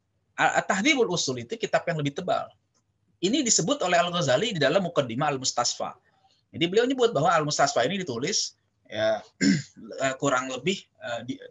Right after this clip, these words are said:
ketebalannya di bawah Tahdzibul Usul yang sudah saya tulis, katanya gitu. Nah, cuma sayangnya nggak ketemu, ya, nggak ketemu kitabnya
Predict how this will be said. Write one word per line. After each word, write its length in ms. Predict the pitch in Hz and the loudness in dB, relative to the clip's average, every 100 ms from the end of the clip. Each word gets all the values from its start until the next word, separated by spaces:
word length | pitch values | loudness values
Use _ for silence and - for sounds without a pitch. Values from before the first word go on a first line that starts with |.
| - | -10
ketebalannya 560 | - 147 135 123 185 165 | -2 4 4 4 0 -2
di 60 | |
bawah 240 | 104 123 185 | 0 2 2
Tahdzibul 480 | - 135 143 151 143 | 0 -2 -2 -2 -2
Usul 320 | 165 202 151 | 0 2 2
yang 60 | |
sudah 180 | 139 139 | 0 -4
saya 160 | 143 120 | -4 -4
tulis, 240 | 156 143 | -4 -4
katanya 320 | - 98 131 | -4 -6 -4
gitu. 240 | 135 117 95 _ _ _ _ _ _ _ - | -4 -6 -12 _ _ _ _ _ _ _ -18
Nah, 80 | - | -10
cuma 160 | 170 | -4
sayangnya 320 | 339 254 339 | 0 0 0
nggak 160 | 320 208 - | 0 0 0
ketemu, 320 | 294 233 233 _ - | 0 0 -2 _ -8
ya, 140 | 131 175 | -6 -2
nggak 100 | 143 151 | -2 -2
ketemu 160 | 175 | -6
kitabnya 380 | 175 165 170 | -2 0 0